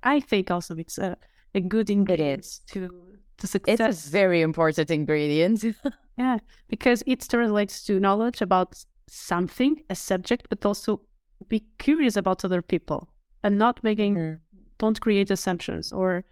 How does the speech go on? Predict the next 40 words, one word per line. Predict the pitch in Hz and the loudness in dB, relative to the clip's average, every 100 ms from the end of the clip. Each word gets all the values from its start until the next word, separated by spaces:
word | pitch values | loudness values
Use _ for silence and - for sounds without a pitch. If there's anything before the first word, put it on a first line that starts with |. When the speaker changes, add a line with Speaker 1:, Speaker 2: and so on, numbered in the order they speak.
| _ _ - | _ _ 0
Speaker 2:
Definitely. | 170 165 196 151 151 151 - _ _ | 2 2 -2 -4 -6 -8 -14 _ _
Speaker 1:
asking | 214 240 269 | -4 0 0
questions, | - 320 - 202 160 - - | 2 2 2 -2 -2 -4 -8
listen | 190 208 240 | -4 -2 2
more. | 247 302 233 175 - _ _ _ | 4 4 2 0 -8 _ _ _
And | 202 190 196 196 185 | 0 2 2 0 0
we | 190 196 | 0 2
learn | 190 202 214 214 | 4 4 4 2
by | 202 | 2
listening, | 202 247 - - 180 175 175 _ | 2 0 -2 -4 -4 -4 -8 _
not, | 190 180 - | -4 -4 -4
uh, | 180 175 175 | -6 -6 -8
just | 175 - - | -10 -12 -8
talking. | 226 - 175 | -8 -6 -8
So | 190 196 202 - 262 247 | -4 2 2 2 0 2
<laughs> | 226 208 | 0 2
as | 208 | 0
they | 202 202 | 2 0
say, | 208 190 | 2 2
we | 180 | 2
have | 180 180 | 0 -2
two | - 208 | -2 0
ears | 196 190 | 2 2
and | 180 180 | 0 0
one | 180 | 0
mouth | 175 180 - - - _ - | 0 0 -4 -14 -20 _ -6
for | 185 | -2
something. | 196 180 180 175 _ _ _ _ _ _ _ | -2 -2 -6 -8 _ _ _ _ _ _ _
But | 196 196 - | -2 -2 -2
Speaker 2:
So | - 240 | 0 4
I | 196 190 | 4 4
heard | 196 247 294 190 | 4 4 2 4
that | 208 202 202 | 4 4 2
for | 208 | -2
the | 202 | -4
first | 175 196 214 - | -2 0 0 0
time | 202 180 170 170 170 180 _ _ _ - | 2 4 4 0 -4 -10 _ _ _ -6
w-, | 165 - | -2 0
in | 220 | 2
my, | 208 196 196 | 4 4 2